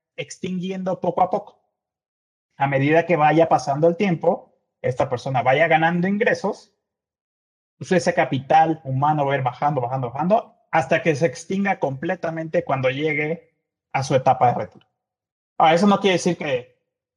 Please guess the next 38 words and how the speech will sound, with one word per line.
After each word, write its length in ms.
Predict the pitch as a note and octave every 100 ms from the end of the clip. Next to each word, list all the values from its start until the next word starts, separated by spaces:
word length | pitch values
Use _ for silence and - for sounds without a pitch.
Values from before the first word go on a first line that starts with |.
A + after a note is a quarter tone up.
| _
que 840 | D3+ C3 B2+ B2 A#2+ A#2+ A#2+ - _
cuando 200 | - C#3
llegue 180 | D3 E3
a 40 |
los 120 | D#3 C3
sesenta 260 | C#3 B2+
y 40 | B2
cinco 220 | D#3+ C#3+
años 140 | C#3+
la 80 | C3
persona 240 | - B2+
se 100 | -
va 60 | A#2+
a 40 |
retirar. 280 | C3+ E3 A3
Ese 140 | E3 F3+
es 100 | F3+
el 160 | D3+
promedio, 560 | - C3 D3 A3 D#3 -
digamos. 380 | A2+ B2+ G2+ -
Pero 160 | C3
hay 80 | C#3+
gente 240 | D3 D3+ E3
que 100 | C#3
sigue 220 | C3 C#3
trabajando 560 | A#2+ A#2 A#2 A#2+ B2
después 420 | C3 A#2+ - F3+ D#3+
de 60 |
los 140 | B2+ -
sesenta 240 | C3 C3+
y 40 |
cinco 240 | B2+ D3+ C#3
años 240 | D3 G#3 _ _
o 80 | -
hay 100 | D3
gente 260 | D#3+ D3+ E3
que 80 | E3
se 320 | B2 A2+